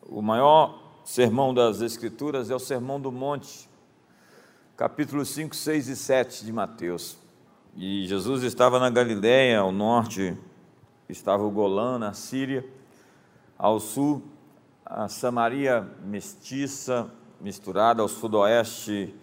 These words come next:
nós tínhamos as Decápolis, Gadara, Gerasa, e ele subiu na montanha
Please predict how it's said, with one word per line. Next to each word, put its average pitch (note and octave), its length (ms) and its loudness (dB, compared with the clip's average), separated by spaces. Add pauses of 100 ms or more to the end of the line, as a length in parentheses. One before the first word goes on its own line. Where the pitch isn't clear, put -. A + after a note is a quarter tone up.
(340)
nós - 160 -6
tínhamos B2+ 640 -6 (340)
as A2 140 -8
Decápolis, A2+ 880 -4 (320)
Gadara, G#2+ 840 2 (580)
Gerasa, G#2 920 0 (920)
e B2+ 280 0
ele D#3+ 180 2
subiu F3 360 0
na F#3 100 2
montanha E3+ 680 2